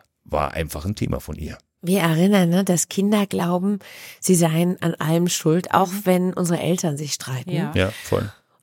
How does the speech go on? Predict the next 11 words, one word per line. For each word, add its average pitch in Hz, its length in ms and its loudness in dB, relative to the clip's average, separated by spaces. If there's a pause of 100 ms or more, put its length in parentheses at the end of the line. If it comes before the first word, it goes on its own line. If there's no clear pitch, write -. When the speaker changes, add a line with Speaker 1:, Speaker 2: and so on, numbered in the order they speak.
Speaker 2:
Und 165 180 2
darum 226 400 4
wurde 214 240 6
Martina 196 720 4
zur - 160 0
Vermittlerin, 160 800 0
damit 151 240 -2
die - 160 -6
Eltern 208 500 2
weniger 180 300 0
streiten. 156 640 -6